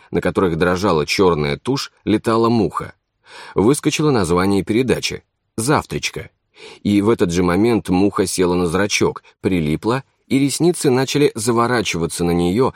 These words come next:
как жгутики росянки. Появился телеведущий, одетый в форму майора конвойных войск.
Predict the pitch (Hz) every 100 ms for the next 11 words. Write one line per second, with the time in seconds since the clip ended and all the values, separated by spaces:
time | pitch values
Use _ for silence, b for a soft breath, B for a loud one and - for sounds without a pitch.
0 | B B - 104 95 85 98 95 101 104
1 | 110 - 110 71 - - - _ B B
2 | B B 101 101 110 156 - 120 104 95
3 | 90 135 143 - 76 92 - 87 - 117
4 | 123 117 - 95 90 87 90 117 113 101
5 | 87 82 90 101 - 107 71 -